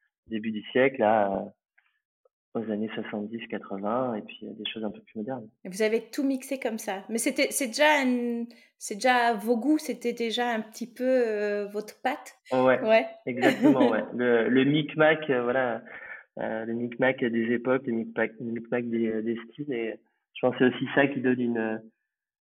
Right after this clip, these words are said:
Speaker 1: une personnalité plutôt que quelque chose de très, heu, voilà, très, heu,
Speaker 2: Standardisé.
Speaker 1: très B H V. Heu, on a l'impression d'être, voilà, dans un magasin de B H V.
Speaker 2: Ok. Et justement, bah, pour la literie, est-ce que ça aussi, t'as, t'as repris, heu, ce qui était déjà dans la maison ?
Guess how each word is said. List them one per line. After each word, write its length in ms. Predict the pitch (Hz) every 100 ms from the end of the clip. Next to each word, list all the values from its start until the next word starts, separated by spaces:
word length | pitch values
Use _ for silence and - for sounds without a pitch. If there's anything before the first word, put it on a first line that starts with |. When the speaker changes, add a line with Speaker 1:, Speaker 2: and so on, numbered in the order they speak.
| -
Speaker 1:
une 200 | 123 117
personnalité 680 | 123 120 123 120 120 139
plutôt 360 | 139 - - 127
que 100 | 123
quelque 260 | 110 117 -
chose 180 | 127 117
de 100 | 107
très, 340 | - 120 117
heu, 160 | 107 104
voilà, 300 | 104 107 107
très, 240 | - 110 107
heu, 220 | 104 107 -
Speaker 2:
Standardisé. 680 | - 220 214 208 190 143
Speaker 1:
très 0 |
B 60 | 123 123
H 280 | 120 113
V. 240 | 117 131 131
Heu, 220 | 120 107
on 100 | 110
a 60 | 110
l'impression 420 | 107 107 - 123
d'être, 220 | 113 107 -
voilà, 200 | 107 107
dans 160 | 104 101
un 40 |
magasin 320 | 101 104 110
de 80 | 110
B 40 | 104
H 260 | 101 104
V. 300 | 113 117 104 - -
Speaker 2:
Ok. 260 | 214 - 226 - - 226
Et 640 | 247 240 240 233 233 226
justement, 420 | 240 240 262 254
bah, 140 | 269 233
pour 160 | 214
la 140 | 214 196
literie, 380 | 220 220 - 403
est-ce 140 | - -
que 300 | 262 240 240
ça 180 | 240 233
aussi, 260 | 233 320
t'as, 300 | 320 233 208 202
t'as 140 | 214
repris, 540 | 202 233 - 254 254
heu, 140 | 214 208
ce 100 | 202
qui 120 | -
était 200 | 220 233
déjà 260 | 214 214 220
dans 100 | 214
la 120 | 208
maison ? 300 | 214 208 277